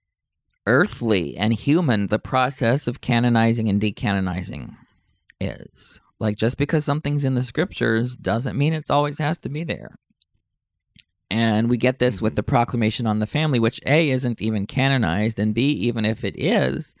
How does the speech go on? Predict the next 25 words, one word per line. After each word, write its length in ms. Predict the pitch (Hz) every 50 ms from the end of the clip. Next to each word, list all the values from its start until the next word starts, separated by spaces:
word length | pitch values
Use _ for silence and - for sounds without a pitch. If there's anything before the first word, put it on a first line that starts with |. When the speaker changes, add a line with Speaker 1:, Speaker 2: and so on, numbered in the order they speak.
| _ _ _ _ _ _ _ _ -
Speaker 1:
that 100 | - 107
doesn't 280 | 113 147 165 196 190 170
mean 280 | 160 151 147 139 143
it 220 | - - 139 120 87
won't 220 | 127 123 117 -
be 100 | - 120
superseded 1120 | 113 - - 120 - - 117 123 - 117 107 104 113 - 110 - - - 107 110 117 - -
by 300 | 95 95 95 98 104 - _ - - - _ _
later 360 | - 104 104 101 101 98 95 98 - - - _ _
revelation. 840 | - 98 98 101 101 107 117 120 - - - 67 52 - - - - -
And 140 | - 113 110
so 160 | - 117 113
in 80 | 110 107
eighteen 340 | 104 - - - 107 104 104
seventy-six, 840 | - - 98 98 98 101 113 - - 131 131 127 - - - - - _ _ _ _ _ _
Speaker 2:
Mm-hmm. 80 | 104 98
Speaker 1:
that's 340 | 113 113 117 113 - - -
when 520 | 110 107 110 107 104 101 101 101 95 98 - _ _ _ - - - - - -
Section 460 | _ - - 117 110 - - 113 110 107
one 160 | 107 104 101
thirty-two 580 | - 104 101 98 98 98 - - - 190 170
was 220 | 160 156 156 156 -
canonized 960 | - - 123 120 113 110 101 95 82 80 - - - - 214 - - - - - _
and 340 | 92 98 101 98 98 95 90
replaced, 800 | 101 101 - - - - 123 110 110 107 107 - - - -